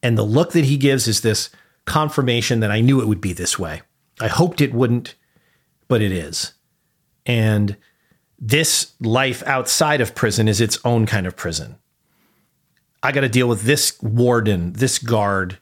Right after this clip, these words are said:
just like I had to deal with wardens and guards in prison. So even though I'm free, am I really free? And all of this is,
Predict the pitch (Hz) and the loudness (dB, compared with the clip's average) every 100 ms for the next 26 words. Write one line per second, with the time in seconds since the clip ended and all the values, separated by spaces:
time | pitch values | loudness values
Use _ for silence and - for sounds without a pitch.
0 | - 127 - 110 110 104 104 101 110 101 | -4 -2 0 -2 -2 -2 -2 0 0 -2
1 | 98 110 107 101 95 101 92 95 92 90 | -2 0 2 2 0 0 -2 -2 -2 -4
2 | 87 - - _ _ _ _ _ _ 127 | -6 -10 -14 _ _ _ _ _ _ -2
3 | 104 95 98 87 78 80 _ _ _ _ | -2 -2 -4 -6 -8 -12 _ _ _ _
4 | _ _ - - 120 117 117 110 104 104 | _ _ -6 0 2 4 2 2 2 -2
5 | - 143 143 98 87 - 131 117 110 110 | -2 0 0 -2 -6 -4 0 2 2 2
6 | 104 92 90 _ - 110 87 - _ _ | 0 -2 -8 _ -6 -4 -4 -8 _ _
7 | _ - 131 151 196 262 247 - 247 190 | _ -4 0 2 2 2 2 0 -2 -4